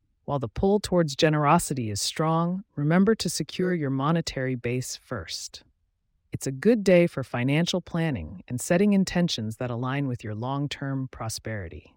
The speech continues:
Health and wellness are paramount, and with Mars invigorating your sixth house of health, you might feel an impulse to jumpstart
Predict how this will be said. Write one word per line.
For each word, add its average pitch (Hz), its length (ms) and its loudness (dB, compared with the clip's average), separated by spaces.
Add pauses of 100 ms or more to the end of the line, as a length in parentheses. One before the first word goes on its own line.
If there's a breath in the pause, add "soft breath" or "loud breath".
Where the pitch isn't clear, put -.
(140)
Health 190 260 4
and 254 120 8
wellness 185 380 8
are - 80 -2
paramount, 120 600 0 (360)
and 143 140 -2
with 143 160 -2
Mars 147 380 4
invigorating 147 580 4
your 113 80 0
sixth - 360 -4
house 107 260 -6
of 101 80 -10
health, 123 500 -4 (800 soft breath)
you 143 120 -2
might 151 260 2
feel 170 240 2
an 151 140 0
impulse 156 420 0
to - 100 -10
jumpstart 135 540 -2